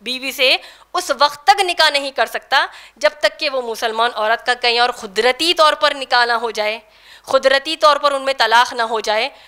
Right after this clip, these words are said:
तो फिर वो उस मुसलमान औरत से निकाह कर सकता है। ये बुनियादी तलाक का तारुफ है। इसके अलावा तलाक के बाद खुला क्या है, देखिए, जब मुसलमान मर्द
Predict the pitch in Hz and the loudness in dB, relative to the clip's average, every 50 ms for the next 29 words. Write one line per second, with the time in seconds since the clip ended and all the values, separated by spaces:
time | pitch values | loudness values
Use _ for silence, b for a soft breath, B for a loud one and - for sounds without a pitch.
0 | B B - 269 254 - - 302 339 339 294 302 277 262 247 - - - 208 - | B B -8 -8 -8 -6 -6 -4 -4 -2 -2 -2 -4 -4 -6 -10 -12 -12 -8 -4
1 | 233 214 208 208 208 208 190 190 185 - - 302 311 294 - - 202 190 - 208 | -4 -2 0 0 0 0 0 0 -2 -2 -2 -2 -2 -2 -2 -2 -2 -2 -4 -8
2 | - - - - _ - 175 170 - - _ _ B B B B B B B B | -10 -10 -12 -14 _ -12 -12 -10 -12 -16 _ _ B B B B B B B B
3 | B B - 294 370 392 277 262 262 254 254 262 262 262 254 285 339 370 - 277 | B B -2 0 0 0 0 -4 -6 -2 0 0 0 0 0 -2 -6 -4 -4 -4
4 | 233 214 208 208 - - 269 294 - 226 196 180 - - - - - - _ _ | -2 -2 -6 -6 -6 -6 -6 -4 -4 -6 -8 -8 -12 -20 -20 -20 -20 -20 _ _
5 | _ _ _ _ _ _ _ _ B B B B B B B B B - 226 - | _ _ _ _ _ _ _ _ B B B B B B B B B -10 -10 -6
6 | - - 302 302 294 285 285 285 302 302 302 - - _ _ _ _ _ _ _ | -2 0 0 2 2 2 2 2 0 -2 -2 -6 -20 _ _ _ _ _ _ _
7 | _ _ _ - - 240 254 269 294 277 - 330 311 269 302 311 311 - - - | _ _ _ -2 0 2 4 4 2 2 0 -2 2 4 4 2 2 -2 -8 -2
8 | - 254 262 294 320 320 320 330 320 311 330 311 302 302 294 - - 302 311 311 | -2 0 2 4 2 2 2 0 -2 0 -2 -4 -4 -6 -8 -8 -8 -8 -8 -8
9 | - _ _ _ _ _ _ b b b b b b b b b b b b b | -10 _ _ _ _ _ _ b b b b b b b b b b b b b
10 | - 240 - 311 285 285 285 - 302 302 311 320 349 370 381 339 269 247 269 311 | 0 2 2 4 2 0 0 0 0 2 2 0 0 0 0 -2 -2 0 2 2
11 | 311 - 208 | 0 0 -4